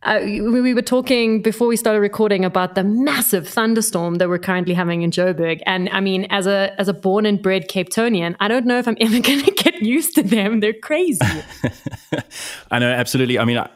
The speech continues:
Speaker 2: I was born and raised in P E, then lived in Cape Town for a long time, and I'm still getting used to them. Um, every time they come in hard and close, it gives me a skrick. And, like, I always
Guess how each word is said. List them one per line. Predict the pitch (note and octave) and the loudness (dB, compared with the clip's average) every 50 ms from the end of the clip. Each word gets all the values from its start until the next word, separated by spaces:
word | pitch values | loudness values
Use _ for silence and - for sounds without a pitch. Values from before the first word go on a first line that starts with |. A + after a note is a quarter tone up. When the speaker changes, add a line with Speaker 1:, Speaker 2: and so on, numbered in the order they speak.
| _ | _
Speaker 2:
I | - A2+ A#2+ | -4 -2 0
was | A#2 B2 A#2 G#2+ - | 0 0 0 -2 -4
born | - - A2+ A#2 A#2 A2+ | -2 0 0 2 2 2
and | A2 | 2
raised | G#2 G#2 G#2 G#2 G2 - G#2 | 2 2 0 0 0 -2 -4
in | F#2+ | -4
P | - G2 G2 | -2 -2 -2
E, | G2 - A2+ B2+ C3 C3 C3 | -2 0 0 0 2 2 0
then | A#2+ A#2 G2+ | 0 0 0
lived | G2 G2+ F#2+ - - | 0 0 -2 -2 -2
in | F#2+ | -4
Cape | F2 - G2 F#2 | -2 -2 -2 -2
Town | - G2+ F#2+ | 0 -2 -2
for | - - F#2+ | -2 -2 0
a | F#2+ | 0
long | F#2+ F#2+ F#2+ F#2 | 0 0 0 -2
time, | - - - G#2 G#2 G2 F#2+ F#2 - - - - - - - - - | -4 -2 -2 0 0 0 0 -2 -4 -8 -16 -20 -20 -20 -20 -14 -6
and | - G#2 G#2 | -4 -2 0
I'm | G#2 G#2+ G#2+ | 0 -2 -2
still | - - A#2+ A2+ | -2 -2 0 0
getting | A#2 G#2+ G#2+ | 0 0 0
used | G2+ G2+ G2+ - - | 0 -2 -2 -2 -2
to | G2+ | 0
them. | F#2+ G2+ G2+ G2 G2 G2 G2 F#2+ F#2+ - - | 0 2 2 2 0 0 0 0 -2 -2 -2
Um, | G2+ G2+ G2 G2 F#2+ F#2 F#2 F#2 F#2 F#2+ F#2+ - _ _ _ _ - - - - _ _ _ - | -2 -2 0 0 0 0 -2 -2 -2 -4 -6 -10 _ _ _ _ -20 -20 -20 -20 _ _ _ -2
every | B2+ A#2+ A2 A#2+ A#2+ A2 | -2 0 0 0 -2 -2
time | G2 - A2 A2 G#2+ G#2 G2+ G2 G2 F#2+ F#2+ F2+ - - _ | -2 -2 -2 0 2 2 2 2 0 0 -2 -2 -4 -8 _
they | A2+ A2 G2+ G2+ G2 | -6 -2 -2 -2 -2
come | - - G#2+ G2 G2 | -2 -2 -2 0 0
in | F#2+ F#2 F#2 | 0 -2 -4
hard | - - - - G2+ F#2+ F#2 F#2 F2+ F2+ F#2 - | -6 -6 -4 -2 0 0 0 0 -2 -4 -6 -6
and | G2+ G2+ F#2 - | -6 -6 -6 -6
close, | - - - - A2+ G2 F#2 F2+ F#2 - - - | -8 -8 -4 -2 0 0 0 -2 -4 -4 -6 -6
it | - - F2+ - | -6 -8 -8 -4
gives | - G#2 F#2+ - - | -4 -4 -4 -2 -2
me | G2+ F#2+ | -4 -4
a | F2+ | -2
skrick. | - - - - - G#2 - - - - - - - - | -4 -6 -4 -2 -2 -2 -2 -4 -10 -10 -8 -8 -4 -2
And, | G2 F#2+ F#2 F#2 F#2+ | -2 -2 -2 -2 -2
like, | G2 F2+ F2+ E2+ - - - | -2 -2 -2 -4 -6 -4 -4
I | G#2+ F#2+ | -4 -2
always | G#2 A2+ A#2 A2+ A2 G#2+ G2 - - - - | 0 0 0 0 0 0 -2 -2 -4 -4 -6